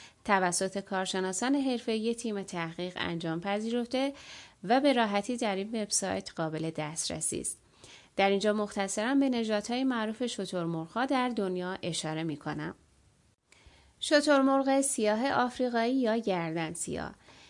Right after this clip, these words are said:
این نژاد از شترمرغ‌ها پاها و گردن کوتاه‌تری نسبت به سایر نژادهای خود دارند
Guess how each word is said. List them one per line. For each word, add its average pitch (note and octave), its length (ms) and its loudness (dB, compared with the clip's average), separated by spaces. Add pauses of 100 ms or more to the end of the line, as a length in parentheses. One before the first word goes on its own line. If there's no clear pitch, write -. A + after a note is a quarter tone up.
(220)
این E4+ 200 8
نژاد D4+ 300 6
از D4+ 220 4
شترمرغ‌ها C4+ 720 2
پاها A#3 480 2
و C#4+ 140 4
گردن A3 460 2
کوتاه‌تری F#3+ 720 -2
نسبت A3 420 -2
به A#3+ 100 -2
سایر F#3+ 380 0
نژادهای F#3 600 -4
خود F#3 260 -2
دارند B3+ 420 2